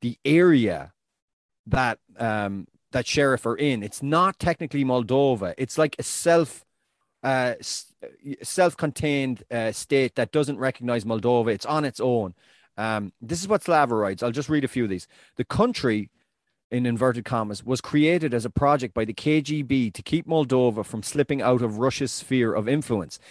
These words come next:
Its first," in, in inverted commas, president was some dude from Siberia with an extremely murky past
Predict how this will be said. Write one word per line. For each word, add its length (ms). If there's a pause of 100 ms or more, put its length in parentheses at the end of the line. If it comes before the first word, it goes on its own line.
(160)
Its 180
first," 440
in, 260 (180)
in 160
inverted 320
commas, 300
president 600 (240)
was 140
some 340
dude 380
from 200
Siberia 720 (280)
with 100
an 100
extremely 480
murky 360
past 500